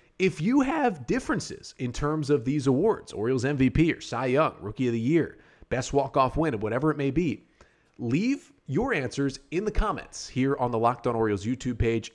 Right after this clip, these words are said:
in the comments of this video. Let us know what you think. If you think I awarded some things wrong, who you would give these awards to for the Orioles first half. And then join me back here on the pod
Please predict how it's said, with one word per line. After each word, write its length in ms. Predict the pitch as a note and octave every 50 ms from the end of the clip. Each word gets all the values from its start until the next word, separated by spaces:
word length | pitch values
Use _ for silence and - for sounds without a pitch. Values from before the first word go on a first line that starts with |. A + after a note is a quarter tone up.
| _ -
in 160 | - F3 G3 G3
the 40 |
comments 460 | - - D#3+ C#3 B2+ A#2+ A2 G2 - - -
of 160 | A2 G2+ F#2
this 160 | G2 F2+ -
video. 420 | - G#2+ A2 A#2 A#2 A#2 A#2+ A#2 - - - - - - -
Let 200 | - C3+ G#3 C4+
us 120 | C4+ - -
know 120 | C4+ C#4
what 260 | C4+ C4 C4 G#3+ F3
you 140 | G#3 B3+ C4
think. 320 | - - B2 F2 - - A#2
If 100 | G2+ A#2+
you 80 | A2
think 320 | - C#3+ D#3 E3 D#3 - - A#2+
I 140 | C3 D3+ D#3
awarded 380 | D#3 C#3 C#3+ D#3 E3 E3 D3+
some 140 | - D3+ C3
things 260 | - D3+ D3+ C#3 A2+
wrong, 300 | A2+ A#2+ C#3 F3 G3 F#3
who 220 | - - G3+ A3 G3+
you 240 | E3 E3+ A3 C4
would 160 | C4+ C4 E3 B2
give 340 | B2 A2 - - - - - - _ _ _ -
these 240 | A#2 B2+ C#3 - C3
awards 420 | A#2+ G#2+ G#2 A2 A2+ A2 G2 - -
to 340 | - A2+ A2 G#2+ G#2+ G2+ - - - _ _
for 140 | - C3 A#2+
the 100 | C3 A#2
Orioles 520 | A2+ A2 G2+ F#2+ F#2 F#2 F#2+ G2 - - _
first 320 | - - F2+ E2+ - - -
half. 380 | B2+ B2 B2 C3+ C#3 - - - _ _ _ _ -
And 80 | F#3 G#3
then 100 | G#3+ F#3
join 220 | D3+ G3 A#3 C4
me 80 | C#4 B3+
back 280 | F#3+ G#3 G3 G3+ G3+
here 260 | - A3+ G#3+ G3+ G3 -
on 240 | - E3 F3 F#3 F#3+
the 80 | F#3 F3+
pod 480 | - - - D3+ C#3+ C#3+ C#3+ C#3+ C#3